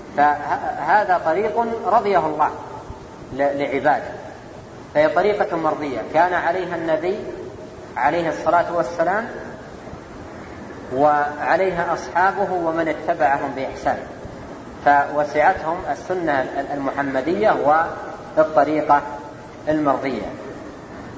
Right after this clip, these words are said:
ولم يتعدوها إلى البدعة، ولم يتعدوها أي لم يتجاوز السنة المحمدية والطريقة المرضية إلى البدعة، وإنما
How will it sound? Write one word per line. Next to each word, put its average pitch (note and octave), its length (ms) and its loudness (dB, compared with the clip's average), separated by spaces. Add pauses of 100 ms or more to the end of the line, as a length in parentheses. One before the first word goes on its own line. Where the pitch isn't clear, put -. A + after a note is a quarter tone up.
(120)
ولم B3 320 6
يتعدوها D#3 1160 2 (240)
إلى E3 200 2
البدعة، C#3 640 0 (760)
ولم D#3+ 260 4
يتعدوها C3+ 880 4 (100)
أي E3 180 4
لم F#3+ 220 4
يتجاوز D#3 680 2 (100)
السنة C#3 560 -2 (440)
المحمدية D3+ 840 4
والطريقة F3 760 4 (140)
المرضية E3 500 2
إلى C4 200 4
البدعة، C#3+ 360 0 (440)
وإنما E3+ 500 4